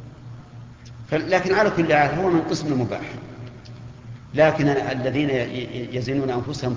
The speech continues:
كل يوم لا يريدون هذا أنه مرض، يريدون أن ي-، يخشون أنه مرض يأتيهم بعد عشر سنوات. هذا مو على كل حال،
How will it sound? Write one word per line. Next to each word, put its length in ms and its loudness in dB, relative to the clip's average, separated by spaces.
كل 100 -2
يوم 320 2
لا 100 2
يريدون 380 2
هذا 320 0
أنه 180 0
مرض، 300 4
يريدون 360 4
أن 220 2
ي-، 260 2
يخشون 400 4
أنه 380 2
مرض 400 4
يأتيهم 320 4
بعد 160 2
عشر 220 0
سنوات. 260 2
هذا 200 -2
مو 140 4
على 200 2
كل 220 -2
حال، 160 -4